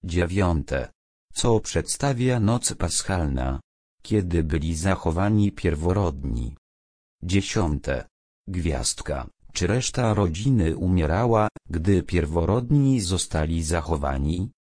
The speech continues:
Jedenaste. Gwiazdka. Kiedy cały Kościół Chrystusowy w niebo wstąpi,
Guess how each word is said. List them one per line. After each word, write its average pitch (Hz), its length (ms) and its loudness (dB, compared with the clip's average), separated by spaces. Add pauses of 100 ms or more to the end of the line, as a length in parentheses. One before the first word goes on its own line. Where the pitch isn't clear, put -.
(440)
Jedenaste. 87 880 0 (420)
Gwiazdka. 76 800 -4 (240)
Kiedy 82 360 -2
cały 82 400 0
Kościół 98 640 0
Chrystusowy 98 960 -2
w 78 80 -2
niebo 87 280 2
wstąpi, 78 800 -2